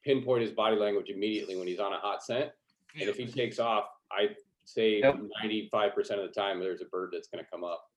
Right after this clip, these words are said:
Speaker 1: He finds them. He'll, I've watched him work birds for a hundred fifty, two hundred yards, and he's, he's not even two years old. He'll be two in March. Like, he just got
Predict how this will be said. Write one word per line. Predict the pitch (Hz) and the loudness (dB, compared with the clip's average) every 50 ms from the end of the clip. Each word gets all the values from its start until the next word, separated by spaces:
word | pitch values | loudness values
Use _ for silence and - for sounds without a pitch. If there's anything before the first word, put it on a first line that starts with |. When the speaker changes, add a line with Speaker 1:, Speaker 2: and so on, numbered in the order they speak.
| _ _ - | _ _ -8
Speaker 1:
He | 117 107 | -6 -4
finds | - 104 107 110 107 98 | -2 0 0 0 0 -2
them. | 101 98 95 - _ - | -4 -6 -8 -10 _ 2
He'll, | 135 151 151 - - - - _ _ _ _ - | 4 4 4 4 0 -6 -18 _ _ _ _ 4
I've | 139 165 160 | 4 6 6
watched | 151 139 139 135 - | 6 6 6 4 4
him | 139 120 113 110 | 2 2 4 4
work | 107 127 127 123 123 - _ _ _ _ _ - | 4 4 4 2 0 -6 _ _ _ _ _ 0
birds | 120 120 120 117 113 - | 2 2 2 2 0 -2
for | - 117 107 101 92 - - - _ _ _ _ - | 0 2 2 2 0 -2 -8 -20 _ _ _ _ -20
a | - - _ - - | -20 -20 _ -20 -6
hundred | - 135 131 123 120 110 104 - | -2 0 2 2 2 0 -2 -2
fifty, | 135 117 - 120 107 101 | -2 -2 -2 -2 -6 -6
two | 107 135 123 | -6 -4 -2
hundred | 117 110 101 87 | -2 -2 -2 0
yards, | 98 101 104 104 101 101 - - - - _ _ _ _ _ _ _ _ _ _ _ _ - | 2 2 4 4 4 2 0 -4 -10 -20 _ _ _ _ _ _ _ _ _ _ _ _ 0
and | 120 | 2
he's, | 139 135 127 - - - _ _ _ - - _ - | 2 2 2 -2 -10 -16 _ _ _ -20 -20 _ -6
he's | 113 135 135 151 | -4 0 2 4
not | 160 160 | 4 4
even | 160 143 131 | 4 2 0
two | 113 - 131 | 0 0 0
years | 135 127 117 98 | 0 2 2 0
old. | 110 123 117 107 | 0 0 2 4
He'll | 135 131 | 4 4
be | 131 120 | 2 0
two | 120 - 143 135 127 | -2 2 4 6 6
in | 113 | 6
March. | 107 110 110 98 - - - - - _ _ _ _ _ _ _ _ _ _ _ _ _ _ _ _ - _ _ _ - | 4 2 2 0 0 -4 -10 -18 -20 _ _ _ _ _ _ _ _ _ _ _ _ _ _ _ _ -20 _ _ _ -10
Like, | 104 110 | -8 -6
he | 123 117 | 0 2
just | 135 139 135 - | 2 2 4 4
got | 135 117 110 104 | 2 2 2 0